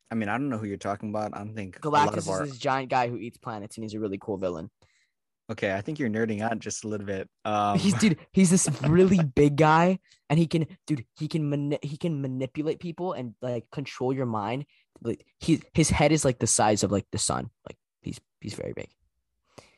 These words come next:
Speaker 2: Yeah.
Speaker 1: Yeah. So, I mean, with that being said, I thought, you know, I'm gonna go back and rewatch WandaVision. I'm gonna suffer through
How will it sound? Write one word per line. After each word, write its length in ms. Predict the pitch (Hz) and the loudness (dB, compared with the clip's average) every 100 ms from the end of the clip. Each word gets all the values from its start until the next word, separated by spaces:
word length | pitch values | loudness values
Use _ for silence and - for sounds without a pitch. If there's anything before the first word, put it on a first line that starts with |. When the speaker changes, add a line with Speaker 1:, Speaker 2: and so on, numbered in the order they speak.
| _ _ _ _ _ | _ _ _ _ _
Speaker 2:
Yeah. 140 | - - _ _ _ _ _ | -14 -14 _ _ _ _ _
Speaker 1:
Yeah. 160 | 98 85 - | -6 -6 -8
So, 320 | - 113 110 | -4 0 0
I 120 | - 117 | -2 -2
mean, 180 | 117 | -2
with 120 | 117 117 | -2 -4
that 160 | 147 | -6
being 180 | 139 104 | -6 -10
said, 400 | - 123 101 98 _ _ _ - | -8 -8 -8 -12 _ _ _ -8
I 140 | 120 151 | -4 -4
thought, 340 | 185 180 - _ _ _ _ _ _ | -2 -2 -4 _ _ _ _ _ _
you 120 | 147 151 | -4 -2
know, 280 | 156 147 - _ _ _ _ _ - | -2 -4 -8 _ _ _ _ _ -4
I'm 100 | 196 | -2
gonna 140 | 247 | -2
go 140 | 190 147 | -2 -2
back 300 | 120 120 120 | -4 -4 -8
and 160 | 104 | -8
rewatch 440 | 104 107 104 104 - | -8 -8 -8 -8 -10
WandaVision. 600 | 104 104 98 101 92 98 _ _ _ _ _ _ - | -10 -8 -10 -8 -10 -10 _ _ _ _ _ _ -4
I'm 80 | 123 | 0
gonna 120 | 120 | 0
suffer 420 | - 139 139 147 | 0 -2 0 -2
through 380 | 135 135 120 | -4 -4 -4